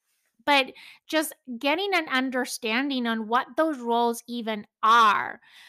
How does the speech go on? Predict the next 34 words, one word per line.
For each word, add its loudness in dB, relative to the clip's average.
A -4
lot 4
of 4
times 0
I 0
think -4
we -4
create -4
this -2
view -2
of 2
what 0
someone 0
does -2
or -4
what 0
a -2
role 2
does 0
in -2
the -8
organization. -4
And 2
when 2
we -2
actually 2
get -2
the 0
chance -4
to -8
be -6
in -4
that 2
role 0